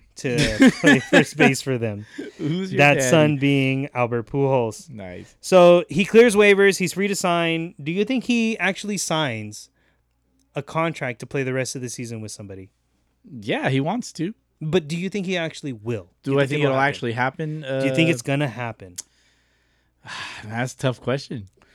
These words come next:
Speaker 2: I, I wanna see it happen, but
Speaker 1: He's
Speaker 2: then, but then again, like, I wanna see it happen with Saint Louis.
Speaker 1: He's thirty-three home runs away from seven hundred. Does he hit thirty-three home runs from this point?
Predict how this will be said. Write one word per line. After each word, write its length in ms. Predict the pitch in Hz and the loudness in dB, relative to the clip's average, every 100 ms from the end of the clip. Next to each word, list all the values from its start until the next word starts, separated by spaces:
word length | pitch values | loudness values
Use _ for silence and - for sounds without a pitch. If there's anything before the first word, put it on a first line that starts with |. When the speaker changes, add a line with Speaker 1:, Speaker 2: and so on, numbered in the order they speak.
| _ | _
Speaker 2:
I, 120 | - 143 | 0 4
I 140 | 147 | 4
wanna 320 | 143 156 202 | 4 2 0
see 180 | - 127 | -4 -4
it 60 | 113 | -2
happen, 320 | 117 123 135 | -4 -4 -2
but 80 | 143 | 0
Speaker 1:
He's 80 | 165 | 4
Speaker 2:
then, 340 | 190 170 160 139 | 2 2 -10 -8
but 140 | 147 | -2
then 160 | 175 170 | 0 0
again, 420 | 147 160 170 165 | -2 -2 -2 -2
like, 340 | 156 131 - - _ _ - | -2 -4 -6 -20 _ _ -2
I 80 | 156 | 0
wanna 240 | 233 262 | 2 0
see 160 | 190 220 | -2 0
it 40 | 165 | 0
happen 180 | 160 | 0
with 120 | 147 135 | -4 -6
Saint 200 | 135 110 | -8 -8
Louis. 260 | 101 - _ | -12 -16 _
Speaker 1:
He's 240 | 160 131 | -10 -6
thirty-three 480 | 165 151 175 170 170 | 0 0 0 -4 -4
home 240 | 147 147 | -4 -2
runs 180 | 139 143 | -2 -4
away 220 | 127 127 123 | -4 -4 -6
from 220 | 139 117 | -6 -8
seven 400 | - 123 131 131 | -6 -6 -4 -6
hundred. 560 | 139 175 123 107 117 _ | -4 -2 -4 -8 -12 _
Does 200 | - 117 | -8 -8
he 100 | 127 120 | -8 -4
hit 340 | 143 135 - _ _ _ | 0 0 -4 _ _ _
thirty-three 480 | 160 135 139 131 127 | 0 0 -2 -6 -8
home 260 | 117 123 120 | -8 -10 -8
runs 400 | 117 101 104 - _ _ | -10 -12 -16 -20 _ _
from 180 | - 123 | -10 -6
this 180 | 120 - | -6 -8
point? 340 | - 135 101 | -8 -8 -8